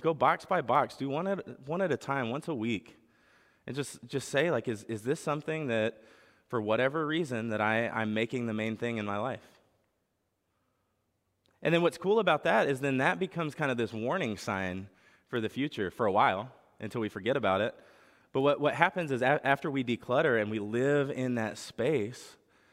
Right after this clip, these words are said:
we, we really start to evaluate the things that we put back in those places. Like, do I really need all of these things?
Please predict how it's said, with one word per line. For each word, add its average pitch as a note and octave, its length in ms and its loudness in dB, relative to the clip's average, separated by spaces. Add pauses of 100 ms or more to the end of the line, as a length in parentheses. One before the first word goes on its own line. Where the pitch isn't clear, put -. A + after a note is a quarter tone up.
(640)
we, A#2+ 140 -4
we A2+ 280 -8
really C3 460 0
start C3 340 2
to B2 140 -4
evaluate A2+ 520 0
the G#2+ 80 -16
things A2 240 -6
that A2+ 80 -6
we G#2+ 100 -2
put G#2+ 300 -8
back A#2 260 -2
in A2+ 80 -4
those G#2+ 160 -6
places. - 540 -12 (1160)
Like, - 100 -18
do D3 40 -8
I D#3+ 40 -4
really A2+ 520 -2
need G2+ 520 -6 (360)
all F#2 180 -6
of E2+ 120 -10
these E2+ 180 -12
things? - 640 -20